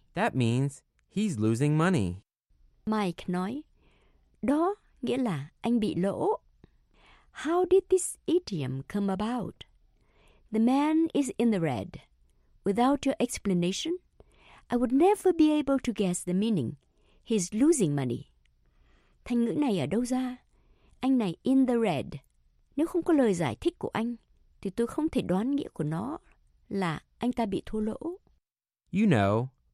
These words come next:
Speaker 1: people who keep books or records of money coming in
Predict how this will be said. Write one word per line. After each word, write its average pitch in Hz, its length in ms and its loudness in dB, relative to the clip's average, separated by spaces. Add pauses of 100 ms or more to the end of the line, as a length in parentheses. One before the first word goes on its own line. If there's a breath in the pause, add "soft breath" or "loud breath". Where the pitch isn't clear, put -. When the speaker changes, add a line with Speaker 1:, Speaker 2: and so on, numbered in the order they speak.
(160)
Speaker 1:
people 165 240 0
who 160 180 2
keep - 300 -8
books 156 360 2 (100)
or 113 180 0
records 113 440 0
of 107 140 -2
money 120 300 2
coming 143 300 0
in 120 320 0